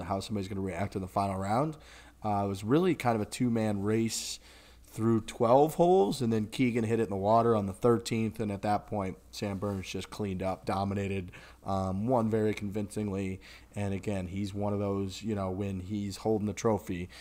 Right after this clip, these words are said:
that the commentators, the, um, the analysts, the Brandles are all saying, you know, uh, "Don't expect this to be the only time you see him holding the trophy, is somebody's gonna win a lot." Uh, so good to see, nice to see him break through,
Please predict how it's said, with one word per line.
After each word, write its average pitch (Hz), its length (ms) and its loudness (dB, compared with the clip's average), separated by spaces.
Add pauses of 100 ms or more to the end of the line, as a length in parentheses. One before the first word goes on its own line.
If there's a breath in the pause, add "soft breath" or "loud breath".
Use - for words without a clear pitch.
(160 loud breath)
that 95 220 -4
the 101 100 -4
commentators, 98 800 -2
the, 98 380 -4
um, 95 520 -4 (220)
the 107 180 -6
analysts, 98 480 -2
the 101 100 -4
Brandles 101 680 -2 (320 loud breath)
are 104 160 4
all 98 180 4
saying, 107 360 0
you 104 80 2
know, 92 180 -2 (380)
uh, 98 260 0 (100)
"Don't 117 220 2
expect 104 360 -2
this 107 160 -2
to 101 100 -8
be 101 80 -2
the 92 100 -2
only 95 160 -2
time 92 240 -4
you 95 60 -4
see 95 220 -4
him 95 120 -4
holding 95 240 -2
the 90 60 -6
trophy, 92 340 -2
is 90 100 -4
somebody's 95 340 0
gonna 98 140 -2
win 98 140 -2
a 92 80 -6
lot." 98 360 -4 (420 loud breath)
Uh, 92 260 0
so 104 220 0
good 113 180 6
to 117 80 0
see, 117 260 2
nice 110 220 2
to 113 80 -2
see 123 140 0
him 110 80 2
break 107 260 2
through, 107 400 2